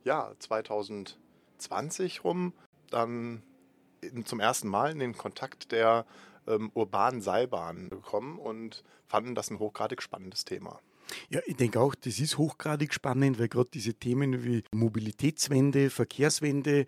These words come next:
Speaker 2: wie kann man die Nachhaltigkeit im Verkehr fördern, sind immer wieder, poppen immer wieder auf. Und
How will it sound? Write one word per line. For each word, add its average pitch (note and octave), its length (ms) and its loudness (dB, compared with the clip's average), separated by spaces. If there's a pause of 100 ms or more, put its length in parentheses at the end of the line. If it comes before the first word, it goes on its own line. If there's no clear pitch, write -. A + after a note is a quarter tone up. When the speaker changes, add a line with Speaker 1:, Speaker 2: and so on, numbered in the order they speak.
(320)
Speaker 2:
wie B2 140 -2
kann A#2+ 320 6
man A#2+ 380 6
die A#2+ 80 -4
Nachhaltigkeit B2+ 800 2 (320)
im G#2+ 380 2
Verkehr B2 640 2
fördern, D3 580 8 (260)
sind D3 440 6
immer D#3 260 8
wieder, C3+ 540 10 (280)
poppen D3 300 2
immer B2+ 240 6
wieder A#2 240 4
auf. D3 320 8 (460)
Und D3 400 6